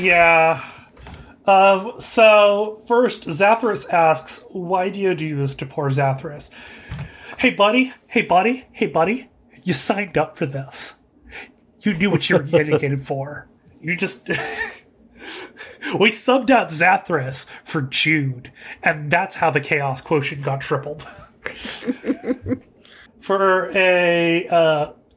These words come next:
let's, let's, uh, I'm gonna bounce around these questions. Uh, so Dragon Cobalt, uh, who, uh, has a lot of Babylon Five thoughts, and he's one of the pers-, one of the people most, uh, interested in this rewatch.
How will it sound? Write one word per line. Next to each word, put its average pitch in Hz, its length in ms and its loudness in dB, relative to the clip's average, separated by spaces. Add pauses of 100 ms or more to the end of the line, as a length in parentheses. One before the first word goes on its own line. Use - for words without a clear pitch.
(160)
let's, 220 160 -2
let's, 240 300 -2
uh, 180 540 4 (200)
I'm 208 80 -14
gonna 180 200 0
bounce 151 260 0
around 147 180 2
these 139 120 -6
questions. 143 400 -2
Uh, 175 440 2
so 175 460 -2
Dragon 214 320 0
Cobalt, 160 580 -4
uh, 143 460 0 (400)
who, 147 460 0
uh, 147 500 -2 (160)
has 175 180 -2
a 170 40 2
lot 170 280 2
of 196 80 -2
Babylon 170 340 0
Five 143 260 -2
thoughts, 147 340 -4
and 139 540 -6 (140)
he's 208 180 -4
one 226 140 -4
of 196 60 -10
the 180 120 -2
pers-, 170 340 -4
one 180 120 -2
of 165 100 -6
the 170 80 -4
people 160 240 -4
most, 151 720 -4 (440)
uh, 147 340 2
interested 160 380 -4
in 151 100 -4
this 143 140 -4
rewatch. 139 600 -2